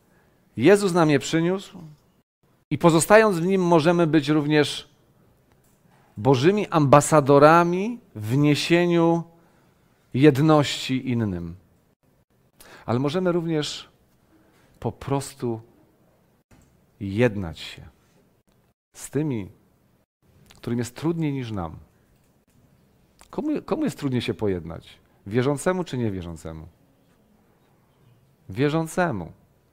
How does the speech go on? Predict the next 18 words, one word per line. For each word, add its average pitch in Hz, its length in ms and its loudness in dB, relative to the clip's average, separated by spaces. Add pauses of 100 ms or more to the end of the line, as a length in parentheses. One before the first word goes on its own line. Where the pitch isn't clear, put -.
(560)
Choć 123 180 -6
niekiedy 147 520 0 (180)
niewierzący 131 720 -2
nas 117 300 -6
zawstydzają. 95 800 -8 (2250)
Zawstydzają 156 760 4
nas. 85 320 -14 (680)
Bo 151 80 8
my 180 100 6
już 175 100 6
tak 254 160 8
jesteśmy 226 280 4
zapieczeni 202 600 8
w - 40 -6
tych - 500 4
trudnych 196 320 8
relacjach 175 380 10
nieraz, 156 440 4